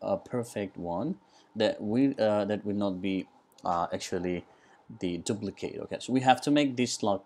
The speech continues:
unique, okay? So how do we make it unique, okay? So let's make another function that will actually, okay, uh, we have a, we have data here. This is a title, this is a nice title, okay? So we will check out whether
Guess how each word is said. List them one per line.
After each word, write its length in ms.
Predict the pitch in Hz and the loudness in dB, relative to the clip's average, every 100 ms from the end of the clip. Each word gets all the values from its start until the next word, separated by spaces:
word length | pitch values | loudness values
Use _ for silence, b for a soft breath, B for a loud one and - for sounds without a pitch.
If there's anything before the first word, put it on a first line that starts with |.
| - | -8
unique, 540 | 98 98 110 92 - 85 | -6 -2 0 0 -4 -8
okay? 140 | 110 - | -8 -4
So 140 | 107 | 0
how 160 | 123 139 | 4 4
do 80 | |
we 60 | 139 | 4
make 240 | 131 131 | 2 0
it 80 | 98 | -2
unique, 240 | 92 80 - | -6 -6 -10
okay? 200 | - - - B B B | -6 -6 -6 B B B
So 140 | B 120 | B 6
let's 260 | 131 156 | 6 8
make 180 | 175 180 | 4 4
another 220 | 180 156 | 4 2
function 680 | 123 113 92 - 98 156 - | 2 0 -2 -4 -2 -2 0
that 220 | 113 101 | 0 0
will 180 | 107 107 | 0 -2
actually, 460 | 92 - 101 95 87 | -2 -4 -2 -2 -4
okay, 280 | 92 92 90 - - | -6 -6 -6 -8 -12
uh, 300 | 90 87 87 | -8 -6 -6
we 160 | 90 90 | -6 -6
have 300 | 92 90 85 | -4 -4 -4
a, 180 | 90 - _ b b b b | -6 -6 _ b b b b
we 120 | 113 | -4
have 240 | 110 107 92 | 0 0 0
data 260 | 101 95 | -2 -2
here. 240 | 98 104 147 | -2 -2 0
This 220 | 107 - | -2 -6
is 120 | 95 | -6
a 60 | 92 | -8
title, 460 | - 95 92 104 127 | -10 -10 -8 -10 -8
this 160 | 104 | -8
is 100 | 98 | -6
a 60 | 95 | -6
nice 240 | 95 - | -6 -6
title, 420 | - 101 92 107 147 | -6 -6 -4 -6 -6
okay? 220 | 123 143 B B B | -6 -8 B B B
So 180 | - 113 | -6 0
we 180 | 110 165 | 4 4
will 180 | 180 175 | 4 0
check 380 | - 139 127 - | 2 2 2 0
out 540 | 107 107 92 110 - - | 2 2 2 -2 -4 -12
whether 600 | 104 104 107 107 107 107 | -8 0 2 4 2 2